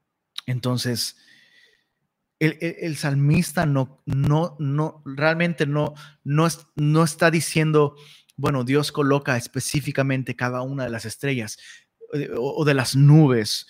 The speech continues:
Eh, realmente Dios no viene y abona la tierra, pero sí, <laughs> por medio de su palabra,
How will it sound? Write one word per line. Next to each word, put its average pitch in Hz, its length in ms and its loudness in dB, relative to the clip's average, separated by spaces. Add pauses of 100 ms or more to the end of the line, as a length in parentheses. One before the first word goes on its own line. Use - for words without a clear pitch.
(240)
Eh, 120 640 -2
realmente 160 560 6
Dios 147 340 2
no 143 140 -2
viene 139 320 0
y 120 80 -2
abona 131 440 -4
la 127 120 0
tierra, 135 520 -4 (840)
pero 113 220 -2
sí, 113 300 0 (160)
<laughs> - 1700 -10
por 123 140 -6
medio 143 240 0
de 143 40 -2
su - 220 -8
palabra, 120 760 -2